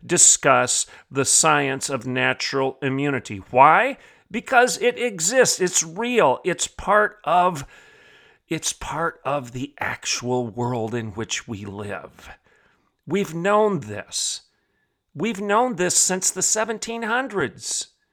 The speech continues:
If you research it, some will argue that the Chinese actually recognized at least certain components to this, to sci-,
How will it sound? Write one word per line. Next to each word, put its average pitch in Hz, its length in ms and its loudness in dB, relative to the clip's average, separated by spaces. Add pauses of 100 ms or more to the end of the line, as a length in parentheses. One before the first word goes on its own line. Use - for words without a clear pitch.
(160)
If 196 160 -6
you 220 100 -4
research 185 520 -2
it, - 100 -8
some 285 320 0
will 220 220 0
argue 165 340 -2
that 170 240 -6
the 156 80 -4
Chinese 208 680 -4
actually 160 360 -4
recognized 165 760 -4
at 156 160 -4
least 180 220 0
certain - 340 -2
components 208 640 -4
to 147 120 -6
this, 143 200 -8
to 135 120 -14
sci-, 147 360 -6